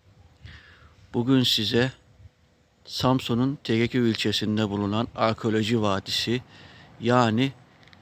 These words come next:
diğer bilinen adıyla Delikli Kayalar'dan sesleniyorum.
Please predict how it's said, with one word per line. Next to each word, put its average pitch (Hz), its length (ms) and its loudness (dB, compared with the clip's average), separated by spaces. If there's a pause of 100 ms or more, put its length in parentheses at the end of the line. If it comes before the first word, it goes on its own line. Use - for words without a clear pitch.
(100)
diğer 123 340 4
bilinen 117 320 0
adıyla 113 560 0 (500)
Delikli 127 340 2
Kayalar'dan 117 580 2
sesleniyorum. 101 760 -4